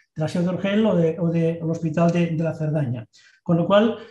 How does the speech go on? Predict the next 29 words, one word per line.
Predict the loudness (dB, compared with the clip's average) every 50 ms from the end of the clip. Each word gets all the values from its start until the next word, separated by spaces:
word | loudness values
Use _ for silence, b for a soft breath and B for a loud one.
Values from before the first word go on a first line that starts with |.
| B B
para | -2 -2 0
que | 0
os | 0 0
hagáis | 0 0 2
una | 2 2 2
idea, | 4 2 2 2 2
el | 2 2 2 2
número | 2 4 4 2
de | 0 -2
usuarios | -4 -2 0 0 0 0 0 -4 -4
habitualmente, | -4 -4 -6 -4 -2 -2 0 0 0 0 0 0 0 0 0 -4 -10 -18 _ _ -4
eh, | -2 -2 -2 -2 -2
pues | -4 -4 -4 -4 -6
es, | -4 -4 -4 -4 -4
es | -2 -2
un | 0 0
número | 0 2 2 2 0 0 0
alto, | 2 2 2 4 4 2 0 0 0 -2 -2
hay | -4 -2 -2 -2
veintiocho | -2 -2 -2 -2 -2 -2 -2 -2 0
mil | 0 2 2
usuarios | 0 0 -2 -2 -4 -4 -2
en | -4
el | -4 -4
sistema | -4 -6 -6 -4 -2 0 0 -2 -2 -6
y | -6
concurren | -2 -2 -2 0 0 0 2 2 2 0 0
trece | -2 -2 -2 0
mil | 2 2 2 0 -2 -8